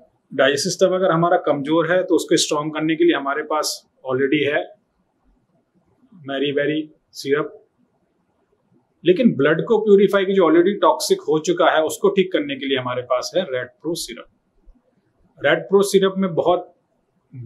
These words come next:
बनी बनाई जड़ी बूटियां जो एस्टैब्लिश हैं already blood purification के लिए,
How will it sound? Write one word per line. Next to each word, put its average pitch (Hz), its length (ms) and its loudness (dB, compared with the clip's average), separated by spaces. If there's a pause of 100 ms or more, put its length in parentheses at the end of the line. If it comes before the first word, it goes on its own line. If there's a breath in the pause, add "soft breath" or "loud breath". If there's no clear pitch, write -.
(440)
बनी 131 340 -2
बनाई 165 320 0
जड़ी 156 240 2
बूटियां 156 380 0
जो 156 100 -2
एस्टैब्लिश 135 600 0
हैं 143 60 -2
already 135 400 -2
blood 127 160 -2
purification 127 720 -6
के 131 100 -8
लिए, 135 280 -12